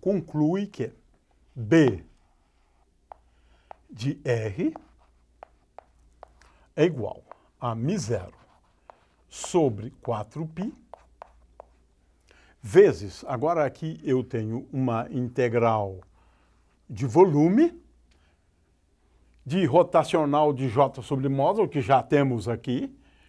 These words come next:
de J, de R',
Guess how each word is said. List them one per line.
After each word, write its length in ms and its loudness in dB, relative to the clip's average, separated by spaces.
de 360 -8
J, 720 -4
de 280 -4
R', 920 0